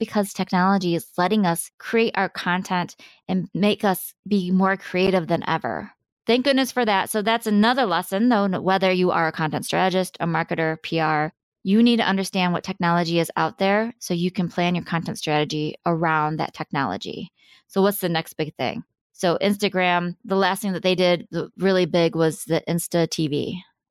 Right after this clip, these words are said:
So now it's, do we need to do that? Is that going to work? Is it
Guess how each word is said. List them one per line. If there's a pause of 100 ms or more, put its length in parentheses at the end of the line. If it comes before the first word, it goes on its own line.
(180)
So
now
it's,
do
we
need
to
do
that? (200)
Is
that
going
to
work? (440)
Is
it